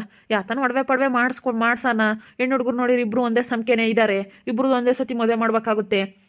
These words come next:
ನೋಡೋಣ, ಈ ಏನೋ ನಾವು ಆತ ಏನಾನ ಕೆಲಸ ಮಾಡಕ್ ಹೋಗೋಣ ಅಂತ ನಾನು ನಿಮ್ಮಮ್ಮ ಇಬ್ರು ಕೆಲ್ಸಕ್ಕೆ ಹೋದ್ರೆ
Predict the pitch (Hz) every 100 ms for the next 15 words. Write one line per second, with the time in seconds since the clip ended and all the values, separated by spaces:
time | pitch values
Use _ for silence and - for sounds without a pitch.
0 | _ 233 233 269 262 226 220 220 - 226
1 | 233 240 247 262 262 233 240 247 240 233
2 | 233 240 233 233 220 220 226 226 226 233
3 | 226 220 214 214 262 247 240 233 220 254
4 | 233 220 226 - 226 175